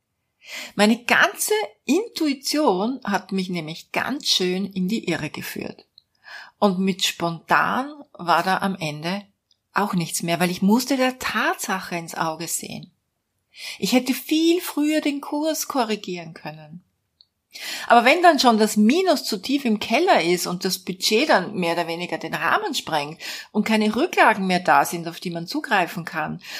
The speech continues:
und auch kein Plan B, der im Worst Case einen Turnaround ermöglicht, dann war das nur eines. Ziemlich ernüchternd. Nein, es war erschreckend, wie sehr ich mich verrannt und geirrt hatte.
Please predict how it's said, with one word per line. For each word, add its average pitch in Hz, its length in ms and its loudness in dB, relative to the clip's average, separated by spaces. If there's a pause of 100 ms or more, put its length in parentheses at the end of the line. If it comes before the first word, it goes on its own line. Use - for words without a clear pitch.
(140)
und 214 220 0
auch 277 440 6
kein 311 340 -2
Plan 277 360 -4
B, 175 440 -2 (560)
der 175 200 4
im 170 140 -2
Worst 180 340 2
Case 156 420 -2
einen 156 320 0
Turnaround 208 680 4
ermöglicht, 180 800 -4 (200)
dann 170 260 0
war 165 140 2
das 165 160 -6
nur 165 100 -6
eines. 156 500 -6 (380)
Ziemlich 185 800 -2
ernüchternd. - 720 -4 (720)
Nein, 151 320 0 (240)
es 160 140 0
war 147 120 4
erschreckend, - 600 -6 (140)
wie 202 220 4
sehr 254 440 4
ich 220 120 -2
mich 196 180 -2
verrannt 160 380 -2
und 175 180 -8
geirrt - 320 -6
hatte. - 420 -8